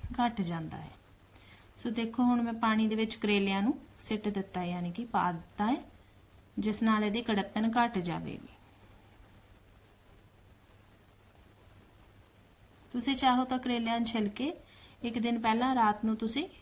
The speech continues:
ਲੂਣ ਲਾ ਕੇ ਵੀ ਛੱਡ ਸਕਦੇ ਹੋ। ਹੁਣ ਇੱਕ ਪਾਸੇ ਮੈਂ ਟਮਾਟਰ ਲੈ ਲਏ ਨੇ, ਤੁਸੀਂ ਦੇਖ ਸਕਦੇ ਹੋ ਦੋ ਮੈਂ ਬੜੇ ਸਾਈਜ਼ ਦੇ ਟਮਾਟਰ, ਦੋ ਛੋਟੇ ਸਾਈਜ਼ ਦੇ ਤੇ ਕੁਝ ਹਰੀਆਂ ਮਿਰਚਾਂ। ਹੁਣ ਮੈਂ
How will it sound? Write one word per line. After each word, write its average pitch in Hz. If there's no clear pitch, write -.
ਲੂਣ 220
ਲਾ 226
ਕੇ 233
ਵੀ 226
ਛੱਡ 214
ਸਕਦੇ 196
ਹੋ। 269
ਹੁਣ 302
ਇੱਕ 302
ਪਾਸੇ 247
ਮੈਂ 233
ਟਮਾਟਰ 214
ਲੈ 233
ਲਏ 208
ਨੇ, 247
ਤੁਸੀਂ 226
ਦੇਖ 220
ਸਕਦੇ 226
ਹੋ 233
ਦੋ 214
ਮੈਂ 220
ਬੜੇ 202
ਸਾਈਜ਼ 208
ਦੇ 208
ਟਮਾਟਰ, 214
ਦੋ 214
ਛੋਟੇ 185
ਸਾਈਜ਼ 202
ਦੇ 214
ਤੇ 214
ਕੁਝ 220
ਹਰੀਆਂ 165
ਮਿਰਚਾਂ। 170
ਹੁਣ 262
ਮੈਂ 262